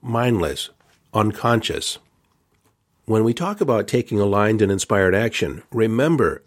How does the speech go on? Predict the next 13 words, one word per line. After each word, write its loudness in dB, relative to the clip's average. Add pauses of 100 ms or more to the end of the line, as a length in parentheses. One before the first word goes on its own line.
(160)
action -2
doesn't 0
always 2
mean 0 (120)
physically 0
doing 0
something. -4 (520)
Aligning 2
your 2
thinking, -2
aligning 2
your 2
vibration, 0